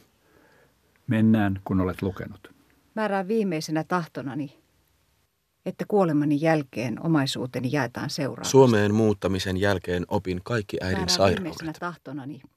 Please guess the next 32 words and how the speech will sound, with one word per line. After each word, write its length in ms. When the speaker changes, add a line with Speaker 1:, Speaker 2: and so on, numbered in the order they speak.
Speaker 3:
Tiesin, 280
Speaker 2:
että 80
Speaker 3:
missä 240
Speaker 2:
puutarha 160
Speaker 3:
kunnossa 220
Speaker 2:
tontti 140
Speaker 3:
hänen 160
Speaker 2:
Nasarissa 160
Speaker 3:
sydämensä, 500
Speaker 2:
ja 160
lasteni 100
Speaker 3:
selkänsä 440
Speaker 2:
haltuun. 200
Speaker 3:
ja 100
suonikohjunsa 840
Speaker 2:
Heidän 160
yhdessä 200
Speaker 3:
olivat. 140
Speaker 2:
jaettavakseen 580
ja 160
Speaker 3:
Millaiset 360
Speaker 2:
hoidettavakseen. 40
Speaker 3:
jäljet 420
kahden 420
lapsen 340
Speaker 2:
Tonttia 140
ei 40
Speaker 3:
synnytys 300
Speaker 2:
ole 60
Speaker 3:
pakolaisleirille 1000
kyhätyssä 460
sairaalassa 720